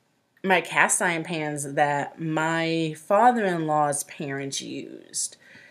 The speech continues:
Those things don't go bad for a reason. Just take some love and care for 'em. Um, another great thing to do is butter and flour your pans generously. Now,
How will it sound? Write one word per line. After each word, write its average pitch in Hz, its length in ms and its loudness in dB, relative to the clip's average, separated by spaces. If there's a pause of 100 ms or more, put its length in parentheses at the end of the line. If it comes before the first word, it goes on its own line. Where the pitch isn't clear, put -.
Those 175 200 0
things 220 380 0
don't 185 500 2
go 190 200 4
bad 185 440 4
for 175 240 2
a 151 40 0
reason. 160 580 -4
Just 151 240 -6
take 185 180 -6
some 175 260 -2
love 165 180 4
and 156 120 -6
care 180 280 4
for 104 380 -6
'em. 87 240 -12 (1300)
Um, 170 200 0
another 165 320 4
great 165 300 2
thing 160 160 -2
to 151 80 -10
do 156 360 0 (540)
is 147 200 -4
butter 185 680 0
and 131 220 -10
flour 151 760 -2
your 147 520 -4
pans 139 480 -8 (140)
generously. 147 760 -4 (840)
Now, 156 340 2